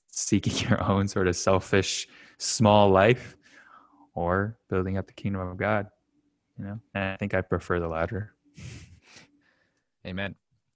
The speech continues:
Speaker 2: Yeah. I mean, if we're at a church where there was no, you know, I don't know, quote unquote, like, pressure to grow in our discipleship or devotion to God,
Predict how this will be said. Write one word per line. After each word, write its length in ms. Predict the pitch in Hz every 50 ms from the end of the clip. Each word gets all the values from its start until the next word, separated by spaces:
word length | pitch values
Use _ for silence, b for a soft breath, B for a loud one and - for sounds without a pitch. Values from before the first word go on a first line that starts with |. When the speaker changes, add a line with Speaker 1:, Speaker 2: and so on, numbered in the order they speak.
| _
Speaker 2:
Yeah. 240 | - 90 90 87 82 101
I 60 | -
mean, 140 | 104 110 107
if 120 | 107 - -
we're 140 | 123 117
at 160 | 117 113 110 107
a 200 | 98 92 92 b b b b b b b b b b b
church 320 | - - - 151 143 - -
where 80 | 131 117
there 80 | 120
was 160 | 113 113 - -
no, 320 | 120 120 117 117 117 117 _ _ _ _ _ _ _ _
you 120 | - 113
know, 220 | 104 98 90 92 - _ _ _
I 80 | - 104
don't 100 | 101 98
know, 100 | 95 95
quote 220 | 95 - 120 117
unquote, 320 | 110 104 - 104 104 - -
like, 220 | 92 87 - - _ b b b b -
pressure 460 | - - 131 123 - 135 127 110 104
to 220 | - - - 104
grow 240 | 95 - 107 107 107
in 60 | 107
our 100 | 104 101
discipleship 600 | 98 - 101 - 110 104 - 120 113 - - 117 -
or 60 | 104
devotion 420 | 87 90 85 104 104 107 - -
to 60 | - 90
God, 420 | 78 98 95 98 92 85 90 -